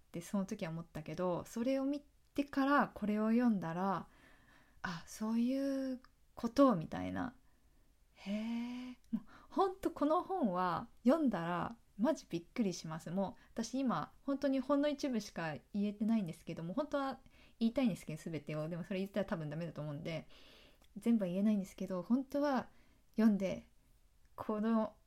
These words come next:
何、世界観っていうのを知ってほしいです、ぜひ。いやー、もうこれは結構自分は衝撃受けて、これを読んでからちょっとウェブサイトのデザインも、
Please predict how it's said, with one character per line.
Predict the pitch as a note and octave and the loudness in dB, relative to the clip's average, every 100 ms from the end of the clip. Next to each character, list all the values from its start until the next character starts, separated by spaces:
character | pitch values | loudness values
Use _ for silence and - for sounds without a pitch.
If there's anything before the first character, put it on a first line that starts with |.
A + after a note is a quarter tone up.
| - | 0
何、 | G#3+ E3+ | 0 0
世 | - G3+ | -4 -2
界 | A3 C#4 | 2 2
観 | - F3+ | 2 -2
っ | D#3+ | -4
て | F3+ | -6
い | |
う | E3+ | -6
の | E3 E3 F#3+ | -6 -2 -2
を | |
知 | E3 | -2
っ | - | -8
て | - | -8
ほ | - F#3+ | -6 -8
し | - F3 | -6 -6
い | |
で | D#3+ | -8
す、 | D#3 | -10
ぜ | - D#3+ | -10 -10
ひ。 | - - _ - - - - _ _ | -12 -18 _ -20 -20 -20 -20 _ _
い | |
や | E3+ E3 E3 | -8 -6 -6
ー、 | |
も | E3+ | -6
う | E3+ | -6
こ | G3 | -6
れ | G3 | -4
は | G3+ G#3 G3+ G3+ G3+ - _ _ _ _ | -2 -2 -2 -2 -6 -12 _ _ _ _
結 | A3+ - | -12 -6
構 | F#3 | -6
自 | E3+ F#3 | -4 -4
分 | G3+ | -2
は | G3+ | -2
衝 | G3 G3 | -2 -4
撃 | F#3 - G3+ | -4 -4 -4
受 | |
け | G3 D#3 | -2 -6
て、 | - F3 E3 - - _ _ _ - | -4 -4 -4 -8 -18 _ _ _ -4
こ | A#3+ | 0
れ | C4+ | 2
を | |
読 | C4+ C#4+ | 2 2
ん | |
で | G3 | 0
か | E3+ | -2
ら | D3+ | -8
ち | - | -8
ょ | |
っ | |
と | E3+ | -6
ウ | D#3 | -6
ェ | D#3+ | -4
ブ | F3+ | -4
サ | G3 | -4
イ | G3 | -4
ト | F#3 | -4
の | D#3+ | -8
デ | D#3 | -6
ザ | D3+ E3 | -6 -8
イ | |
ン | C#3+ D3+ | -6 -6
も、 | E3 - | -6 -8